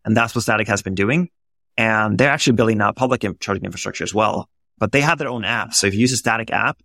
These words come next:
they'll direct you to all the Static chargers. And I believe that they're the biggest or the fastest large, fastest growing E V charging network in India, which is the second biggest country, if not the biggest country in the world right now. So the potential of these ideas,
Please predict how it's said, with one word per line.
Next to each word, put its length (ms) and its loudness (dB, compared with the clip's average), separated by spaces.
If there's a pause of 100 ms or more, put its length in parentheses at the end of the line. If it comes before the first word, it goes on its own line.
they'll 80 2
direct 320 -2
you 80 -2
to 100 -6
all 100 0
the 80 -2
Static 260 -2
chargers. 460 -4 (340)
And 80 0
I 40 4
believe 600 4
that 100 0
they're 200 4
the 100 -2
biggest 360 2
or 60 0
the 100 0
fastest 380 -2
large, 240 0 (220)
fastest 320 -2
growing 440 2 (680)
E 80 4
V 100 4
charging 240 2
network 300 -2
in 60 0
India, 360 0
which 160 -6
is 220 0 (400)
the 60 -10
second 240 -2
biggest 220 2
country, 200 -2
if 80 -6
not 100 0
the 80 -2
biggest 220 0
country 160 0
in 40 0
the 60 -4
world 160 0
right 120 0
now. 180 -18 (380)
So 380 2
the 140 0
potential 440 0
of 60 2
these 180 2
ideas, 560 4